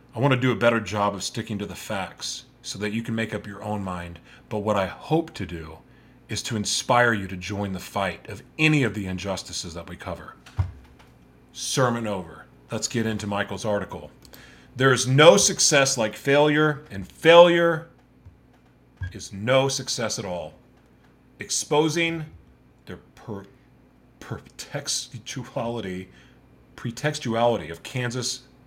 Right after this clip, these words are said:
versus Hendricks. Here's that case again.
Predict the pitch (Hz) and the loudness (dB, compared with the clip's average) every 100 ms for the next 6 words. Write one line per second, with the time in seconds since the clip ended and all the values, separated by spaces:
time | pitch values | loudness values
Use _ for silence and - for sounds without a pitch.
0 | - 104 104 - - - 101 90 76 - | -10 -4 -2 -4 -8 -10 -12 -12 -14 -12
1 | - - - - - - - - - 107 | -12 -12 -18 -20 -20 -20 -20 -20 -10 -6
2 | 98 120 117 - 139 143 110 95 92 98 | -2 0 0 2 2 4 -2 -4 -6 -8